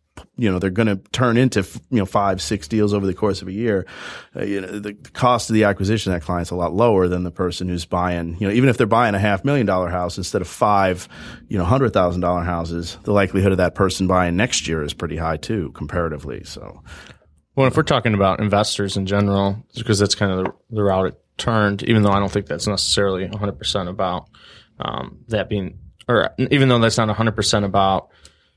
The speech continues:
Speaker 2: even what I was saying wasn't a hundred percent related to investors, although it does apply to investors, is, um, that investors can take a ton of your time, but, um,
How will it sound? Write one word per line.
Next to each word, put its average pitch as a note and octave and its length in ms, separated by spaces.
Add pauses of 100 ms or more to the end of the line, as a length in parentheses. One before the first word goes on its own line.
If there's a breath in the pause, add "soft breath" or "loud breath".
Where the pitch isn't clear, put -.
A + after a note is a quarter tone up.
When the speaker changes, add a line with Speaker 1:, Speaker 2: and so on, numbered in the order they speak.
Speaker 2:
even D3+ 260
what D3+ 100
I C#3+ 60
was A2+ 180
saying D3 320
wasn't A2 240
a - 20
hundred A2 140
percent G2+ 260
related G2+ 220
to G2+ 60
investors, G2+ 420
although G2 220
it E2+ 80
does G2 180
apply G#2 380
to G#2+ 120
investors, F#2 680
is, G#2 340 (500 loud breath)
um, - 460 (560)
that A2 520
investors A2+ 580
can G#2+ 260
take A2 180
a G2 60
ton A2+ 220
of G#2 40
your F#2+ 100
time, G#2+ 580 (260)
but, - 300 (400 soft breath)
um, - 540